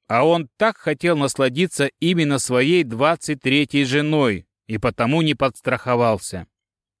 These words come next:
Сегодня ничего не выходило. К тому же нужно заниматься делами. Стоило только эмиру подумать о делах, как над дверью зажёгся сигнал, и звонок проиграл отрывок из гимна.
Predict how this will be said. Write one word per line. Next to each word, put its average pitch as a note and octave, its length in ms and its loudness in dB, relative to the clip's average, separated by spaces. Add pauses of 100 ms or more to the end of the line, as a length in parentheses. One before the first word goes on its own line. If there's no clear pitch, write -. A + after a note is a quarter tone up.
(120)
Сегодня E3+ 520 0
ничего D3+ 380 2
не D3 100 0
выходило. C3 680 -2 (340)
К - 80 -20
тому E3 340 2
же F3+ 140 0
нужно D#3+ 340 0
заниматься C3 640 0
делами. C3 640 0 (640)
Стоило E3+ 560 2
только D3+ 480 0
эмиру D3+ 360 2
подумать C3 560 0
о B2+ 80 0
делах, B2+ 440 0 (380)
как C#3 240 0
над C#3 200 -2
дверью F#3 360 2
зажёгся C#3+ 600 0
сигнал, C3+ 540 0 (100)
и C#3 100 -2
звонок B2+ 520 0
проиграл D3+ 600 0
отрывок D3 680 0
из D#3 220 -2
гимна. B2 500 -2